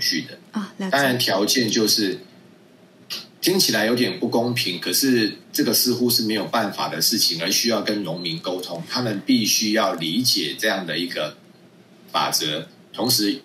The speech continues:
Speaker 1: 愿意承担一点跟大自然共存，他们可能要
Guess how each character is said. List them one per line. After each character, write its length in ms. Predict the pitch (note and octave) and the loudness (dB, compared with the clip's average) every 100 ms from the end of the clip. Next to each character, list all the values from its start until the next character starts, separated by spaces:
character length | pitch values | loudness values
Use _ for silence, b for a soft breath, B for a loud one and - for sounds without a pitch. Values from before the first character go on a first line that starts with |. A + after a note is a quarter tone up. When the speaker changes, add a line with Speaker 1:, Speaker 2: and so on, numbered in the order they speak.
| - | 0
Speaker 1:
愿 320 | C3+ A#2+ A2 | 2 4 4
意 240 | A#2+ G2+ | 2 2
承 320 | F2 - E2 F2 | 0 -2 -4 -2
担 280 | G#2 G#2 | -2 0
一 80 | G#2 | -2
点 380 | F2 F2+ C#2+ B1 - - - - - - | -2 -2 -4 -6 -14 -20 -20 -20 -20 -6
跟 180 | - C3 | 0 2
大 200 | C#3+ A#2+ | 2 2
自 160 | A2 B2+ | 2 2
然 200 | F2+ F2+ | 0 0
共 220 | C3 G2+ | 0 0
存， 300 | - D#2+ C#2 B B - - | -2 -4 -6 B B -20 -12
他 140 | - B2 | -4 0
们 180 | G#2 G#2 | 0 -2
可 180 | - | -2
能 200 | E2 E2 | -2 -2
要 400 | G#2+ G#2+ F#2+ - | 2 2 2 -2